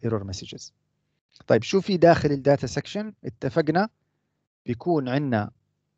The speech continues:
معلومات عن ال received آي بي datagram اللي عملنا لها drop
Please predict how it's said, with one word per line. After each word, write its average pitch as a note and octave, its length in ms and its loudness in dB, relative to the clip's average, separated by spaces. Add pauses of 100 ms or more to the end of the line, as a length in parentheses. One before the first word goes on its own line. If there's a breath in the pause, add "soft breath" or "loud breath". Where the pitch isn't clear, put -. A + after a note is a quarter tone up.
(380)
معلومات C3 680 2
عن C3+ 240 2
ال A#2 260 -2
received C3+ 440 0
آي C#3 120 4
بي B2+ 140 -2
datagram B2 400 2
اللي C3+ 300 0
عملنا A#2 300 0
لها A2+ 160 0 (100)
drop D#3 180 4